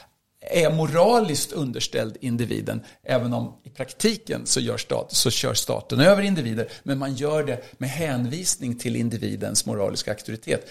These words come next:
Det är för individens skull som staten har rätt att göra det där eller det där eller det där. Så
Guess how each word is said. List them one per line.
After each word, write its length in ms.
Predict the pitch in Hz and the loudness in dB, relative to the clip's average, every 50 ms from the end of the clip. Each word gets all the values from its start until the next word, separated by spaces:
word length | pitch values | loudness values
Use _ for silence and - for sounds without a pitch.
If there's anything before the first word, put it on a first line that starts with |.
| - - - | -20 -14 -10
Det 80 | - 123 | -6 -6
är 40 | |
för 120 | - - 139 | -4 -2 0
individens 760 | 135 131 139 143 139 120 139 135 135 123 127 123 120 - - - - | 0 0 0 0 0 0 0 0 0 2 2 2 4 4 4 4 4
skull 500 | - - 214 220 190 147 120 110 - - - - | 2 2 2 0 0 0 -2 -4 -6 -10 -10 -2
som 200 | - - 151 165 | 0 0 0 0
staten 420 | - - - 123 117 - - 113 107 | 0 -2 0 0 0 -2 -4 -6 -4
har 100 | 117 117 | -4 -4
rätt 300 | 113 107 - - - - _ _ _ | -4 -6 -8 -10 -14 -20 _ _ _
att 180 | - - - - | -6 -6 -4 -2
göra 220 | 123 110 107 107 | 0 0 0 -2
det 100 | 104 107 | -4 -6
där 220 | 101 110 107 107 107 | -6 -4 -4 -2 -2
eller 180 | 107 101 110 | -4 -4 -6
det 100 | 104 110 | -6 -6
där 240 | 107 110 104 92 92 | -6 -4 -4 -4 -4
eller 180 | - - 110 107 | -6 -6 -6 -6
det 100 | 113 131 | -2 2
där. 240 | 151 196 135 107 104 | 4 4 4 4 2
Så 240 | - - - 156 - | -2 -4 -2 -4 -6